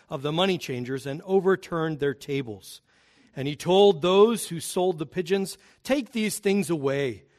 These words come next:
Do not make my Father's house a house of trade." His disciples remembered that it was written, "Zeal for your house will consume me."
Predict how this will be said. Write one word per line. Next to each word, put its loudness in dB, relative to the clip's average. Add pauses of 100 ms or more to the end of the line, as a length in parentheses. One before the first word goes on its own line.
(140)
Do 0
not 4
make 4
my 0
Father's -2
house -12
a -12
house -10
of -20
trade." -8 (560)
His -12
disciples -8
remembered -2
that -6
it -10
was -10
written, -6 (480)
"Zeal 2
for -4
your -4
house -2 (300)
will -2
consume -2
me." -14